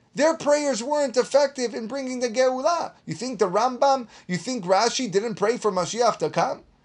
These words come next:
You think the Ramban, you think, uh, uh, uh, all the greats, the, the Chafetz Chaim, you think they didn't pray for Mashiach? So if they didn't do it,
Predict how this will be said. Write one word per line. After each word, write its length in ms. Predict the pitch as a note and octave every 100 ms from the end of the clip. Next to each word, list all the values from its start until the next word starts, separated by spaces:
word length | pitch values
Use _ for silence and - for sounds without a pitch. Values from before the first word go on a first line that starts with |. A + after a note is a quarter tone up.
| _ _ - D#3
You 140 | F#3
think 240 | F3 A#3 A#3
the 80 |
Ramban, 680 | A3 F#3 D#3+ F#3+ A3 B3+ B3+ - _
you 80 | G3+
think, 300 | E3+ B3 G3+
uh, 20 |
uh, 40 | F#3+
uh, 560 | E3+ - F3+ E3+ F3 -
all 160 | A#3
the 140 | G#3+ F3
greats, 460 | E3+ A3+ B3+ F3
the, 300 | D#3+ F3 D3+ - -
the 80 | E3
Chafetz 440 | E3 E3 A#3 -
Chaim, 360 | E3 F#3 B3 A3
you 60 |
think 200 | F#3 A#3+
they 60 | G#3+
didn't 180 | A#3+ G3
pray 240 | D#3+ A#3
for 160 | G#3+ G#3
Mashiach? 560 | D#3+ C3+ A3 C4 A#3 - -
So 180 | - A#3+
if 120 | G3
they 220 | E3 C#4 D#4+
didn't 340 | D#4 B3+ G#3
do 220 | F#3 E3
it, 180 | D#3